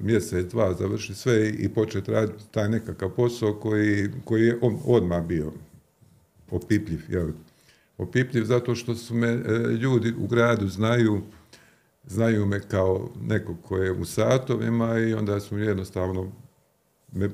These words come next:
me pronašli tu i, i od prvog dana u biti ja radim isto koji, <laughs> koji, evo, sad nakon toliko godina. Svi, svi, svi koji su mi ukazivali povjerenje, ukazuju ga i dalje. Što, hvala svima.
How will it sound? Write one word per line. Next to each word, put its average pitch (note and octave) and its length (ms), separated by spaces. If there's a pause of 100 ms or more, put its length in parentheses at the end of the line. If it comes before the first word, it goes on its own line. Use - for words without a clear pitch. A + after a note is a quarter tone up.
me G2+ 200
pronašli G#2 480
tu A#2 460
i, G#2 380
i G2+ 60
od G#2 140
prvog G#2 320
dana G2 340
u F#2+ 80
biti G2+ 320
ja G2 140
radim G2 340
isto F#2 260
koji, F2+ 280 (140)
<laughs> A#2 100
koji, F#2+ 240
evo, E2+ 140
sad E2+ 240
nakon E2+ 260
toliko F2 440
godina. E2 520 (800)
Svi, G2 360
svi, - 320 (120)
svi - 300
koji G2+ 220
su G2+ 140
mi G2+ 100
ukazivali G2+ 680
povjerenje, G#2 580
ukazuju F#2+ 540
ga E2+ 100
i F2+ 100
dalje. D#2+ 360 (880)
Što, - 380
hvala F2+ 340 (300)
svima. E2+ 320